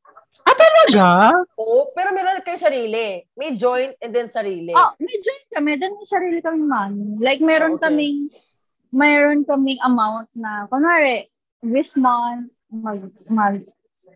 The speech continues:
Speaker 2: Lalagay
Speaker 3: papasok
Speaker 2: kayo.
Speaker 3: kami ng,
Speaker 2: Mm.
Speaker 3: oo, ng gantong amount, ganyan. Until now. Pero syempre ngayon, parang mas higher.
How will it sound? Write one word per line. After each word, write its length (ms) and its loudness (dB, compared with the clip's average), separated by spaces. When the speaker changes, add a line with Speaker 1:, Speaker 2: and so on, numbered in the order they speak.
Speaker 2:
Lalagay 280 -8
Speaker 3:
papasok 400 -2
Speaker 2:
kayo. 80 -10
Speaker 3:
kami 240 -8
ng, 320 -8
Speaker 2:
Mm. 220 -16
Speaker 3:
oo, 260 0
ng 220 -10
gantong 460 -4
amount, 300 -6
ganyan. 560 -6
Until 360 -8
now. 280 0
Pero 200 2
syempre 380 -6
ngayon, 340 -12
parang 320 -10
mas 300 -12
higher. 560 -4